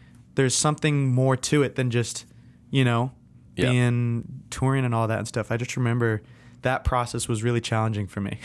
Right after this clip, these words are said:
Speaker 1: <laughs>
Speaker 2: Yeah. So then, like, where does, how, how do you lead then towards, you know, you're trying to make it in the sense of as a recording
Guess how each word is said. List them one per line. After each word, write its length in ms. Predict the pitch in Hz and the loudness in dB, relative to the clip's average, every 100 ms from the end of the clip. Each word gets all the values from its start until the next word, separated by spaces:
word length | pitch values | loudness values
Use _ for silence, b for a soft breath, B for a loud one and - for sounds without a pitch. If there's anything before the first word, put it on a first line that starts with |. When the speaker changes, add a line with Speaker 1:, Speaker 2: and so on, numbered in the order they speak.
| - | -4
Speaker 1:
<laughs> 240 | 208 135 - | -4 -4 -2
Speaker 2:
Yeah. 380 | 87 85 80 | 0 2 2
So 200 | 78 - | 0 0
then, 180 | 120 127 | 2 2
like, 360 | 131 123 - - B B B B B | 2 0 -2 -20 B B B B B
where 200 | - 143 | 2 2
does, 360 | 170 - - - B B B B B B B | 2 0 -4 -10 B B B B B B B
how, 220 | - 156 - | -4 -4 -2
how 180 | 131 | -2
do 80 | 165 | 0
you 140 | 185 147 | 2 4
lead 340 | 127 135 127 | 6 4 4
then 240 | 113 110 | 2 2
towards, 840 | 101 98 95 95 92 90 - - - - - - - - | 0 0 2 4 2 0 -2 -2 -4 -10 -20 -20 -20 -2
you 80 | - | 0
know, 160 | 85 | 2
you're 160 | 107 101 | 2 0
trying 320 | - 135 120 | 0 2 2
to 60 | 110 | 2
make 500 | 90 98 107 104 - | 2 4 2 0 2
it 240 | 92 90 | 0 0
in 140 | - 92 | 0 0
the 80 | |
sense 400 | 82 90 85 - | 2 0 0 0
of 400 | 82 80 78 76 - | 0 0 0 -2 -4
as 200 | 80 78 | -6 -2
a 40 | |
recording 380 | 78 - 80 | -4 -2 -4